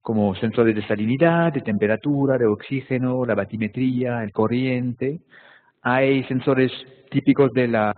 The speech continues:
las cosas terrestres, como todos los, las co-, todas las cosas meteoro-, meteorológicas. Existen ya bu-, botones grandes como así, ¿no? Y que te pueden, eh,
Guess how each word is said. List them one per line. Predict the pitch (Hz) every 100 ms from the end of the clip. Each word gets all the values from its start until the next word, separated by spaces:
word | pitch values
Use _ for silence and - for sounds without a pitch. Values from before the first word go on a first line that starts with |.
| 107
las | 113
cosas | 127 113
terrestres, | - 127 175 165 - 143 175 170
como | 131 117 104 - -
todos | 143 135 127
los, | 113 - 92
las | 110 110
co-, | - -
todas | 135 139
las | 127
cosas | - 120 127
meteoro-, | 123 110 110 117 113 151 -
meteorológicas. | 110 101 113 104 107 107 160 170 139 - 165 220 _ _ _ - _
Existen | 123 - 156 - 180
ya | 139 143
bu-, | 127 117 117 127
botones | 127 120 117 147 139 123 117 - 151 - -
grandes | 123 131 135 127
como | 147 127 120 - -
así, | - 110 - 151 135
¿no? | 123 180 - _ - - -
Y | 139
que | -
te | 139
pueden, | 139 135 143 156 160 143 -
eh, | 117 117 110 104 95 95